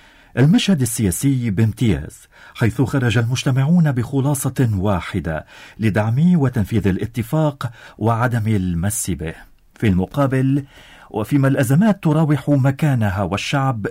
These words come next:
يكاد يختنق، وكأننا في بلد يتيم يستجدي التبني لمشاكله وفقره وأزماته، يبدو أن الفراغ سيبقى سيد القصر حتى إشعار آخر،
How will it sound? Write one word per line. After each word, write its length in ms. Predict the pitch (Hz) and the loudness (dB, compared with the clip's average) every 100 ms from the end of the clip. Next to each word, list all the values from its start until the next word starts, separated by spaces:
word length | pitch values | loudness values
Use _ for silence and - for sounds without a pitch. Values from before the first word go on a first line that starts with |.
| - | -2
يكاد 440 | 127 117 156 139 | -2 0 0 0
يختنق، 680 | 135 123 - 151 143 143 - - - - - | 0 -2 -2 -2 0 -2 -8 -20 -20 -20 -4
وكأننا 640 | 147 147 156 196 220 180 160 | 0 2 2 2 4 4 4
في 200 | - 131 | 2 2
بلد 320 | 165 147 135 | 2 2 2
يتيم 920 | 135 120 113 165 139 123 127 127 127 - | 2 0 0 0 2 2 0 0 -2 -2
يستجدي 580 | 120 110 - 151 107 127 | 0 0 0 -2 0 -2
التبني 540 | - 135 165 156 139 | 0 0 2 2 0
لمشاكله 920 | 127 151 135 139 131 160 131 135 139 139 - - - | 0 0 -2 -4 -2 0 2 4 2 0 -18 -8 0
وفقره 840 | 131 117 170 - 156 143 127 131 | 0 2 -2 -2 0 2 4 4
وأزماته، 880 | 110 - 117 143 123 123 98 104 87 _ _ _ - | 2 0 0 0 -2 -2 -2 -2 -2 _ _ _ -8
يبدو 280 | 92 98 127 | -4 0 2
أن 80 | 127 | 2
الفراغ 540 | 117 190 190 190 143 | 2 2 2 2 2
سيبقى 720 | 139 143 156 - 147 143 135 | 0 0 -2 -2 -2 2 2
سيد 340 | 135 131 123 117 | 0 -2 -2 -2
القصر 640 | 120 - 151 160 147 143 - | -4 -6 -2 -2 0 -4 -6
حتى 340 | - 135 - | -6 -4 -4
إشعار 400 | - - 107 120 135 | -4 -4 -2 0 -2
آخر، 500 | 101 87 104 92 | -4 -4 -4 -4